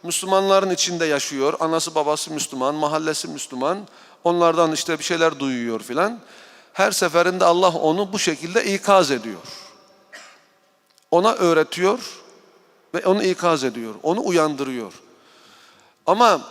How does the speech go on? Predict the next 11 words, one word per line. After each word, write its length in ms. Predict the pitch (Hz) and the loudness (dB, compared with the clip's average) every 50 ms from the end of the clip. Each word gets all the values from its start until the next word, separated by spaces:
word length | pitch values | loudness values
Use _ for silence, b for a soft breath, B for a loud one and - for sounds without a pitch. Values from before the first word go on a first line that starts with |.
| - - - - - - | -20 -20 -20 -16 -4 2
gayri 240 | 170 202 247 269 247 | 4 4 6 6 4
İslami 560 | 233 - - - 214 208 208 226 247 240 202 | 2 2 2 2 4 4 4 2 0 -2 -2
bir 100 | 220 196 | -2 -4
toplumda, 600 | - 196 180 - - 156 151 147 135 139 151 208 214 - - _ _ _ _ _ _ _ - | 0 -2 -2 -2 -2 -6 -8 -4 -2 -2 -2 -4 -6 -16 -20 _ _ _ _ _ _ _ -14
bu 80 | 202 | -10
toplumda 500 | - - 175 151 - 143 143 143 139 135 | -6 -4 -6 -4 -4 -6 -6 -4 -4 -2
mesela 440 | 143 156 151 - 135 131 139 147 147 | -2 -2 -2 -2 -2 0 0 0 0
dünyaya 320 | 180 190 190 190 190 190 190 | -2 -2 0 2 2 2 2
gelmiş 460 | 175 190 185 185 196 202 202 - 165 | 2 4 2 2 2 0 -2 -2 0
olan 320 | 147 151 160 170 170 175 | 0 0 0 -2 -2 -2
bir 280 | 196 214 220 220 180 | -2 -2 -2 -2 -6